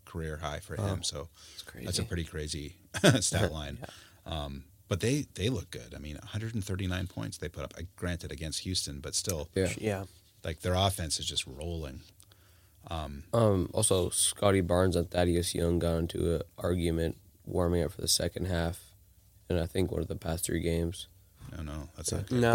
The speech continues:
Speaker 2: But
Speaker 3: it seemed
Speaker 2: it w-,
Speaker 3: like it was actually
Speaker 2: it,
Speaker 3: not a big deal.
Speaker 2: it wasn't a big deal. Uh, there was just a l-, argument that they were in.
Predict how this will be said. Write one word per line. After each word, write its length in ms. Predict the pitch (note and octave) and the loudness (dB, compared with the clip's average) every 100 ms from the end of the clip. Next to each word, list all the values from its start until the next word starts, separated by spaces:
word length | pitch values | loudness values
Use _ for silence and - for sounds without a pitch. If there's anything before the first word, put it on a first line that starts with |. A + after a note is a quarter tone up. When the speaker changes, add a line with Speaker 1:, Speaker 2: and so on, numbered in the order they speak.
| A#2 | 8
Speaker 2:
But 180 | A2+ | 8
Speaker 3:
it 240 | A#2+ A#2 - | 6 4 4
seemed 200 | - C3 | 6 8
Speaker 2:
it 100 | A2 | 6
w-, 60 | G#2+ | 4
Speaker 3:
like 140 | G2 | 4
it 140 | F#2+ F2+ | 0 0
was 280 | F#2+ F#2 - | 0 -2 -4
actually 360 | F2 C3 A#2+ | 2 4 4
Speaker 2:
it, 20 | F2+ | 2
Speaker 3:
not 160 | D#2 | -8
a 20 | |
big 200 | - - | -10 -16
deal. 220 | - - G#2+ | -12 -10 4
Speaker 2:
it 40 | |
wasn't 320 | C#3 F3 E3 C#3+ | 10 10 10 8
a 20 | |
big 120 | C3 | 10
deal. 160 | B2 A2 F#2+ E2 | 10 10 8 6
Uh, 540 | E2 D2 G1+ G1+ G1+ - | 6 4 2 -2 -2 -2
there 160 | F#2 | 0
was 80 | F2+ | 2
just 140 | F2+ F2+ | 2 0
a 40 | |
l-, 120 | E2+ - - - | -2 -2 -8 -4
argument 640 | F2+ F2+ E2+ D#2+ D#2 - - | 2 2 2 0 0 -4 -8
that 120 | - | -8
they 100 | - | -6
were 160 | - - | -6 -6
in. 120 | G2 | -10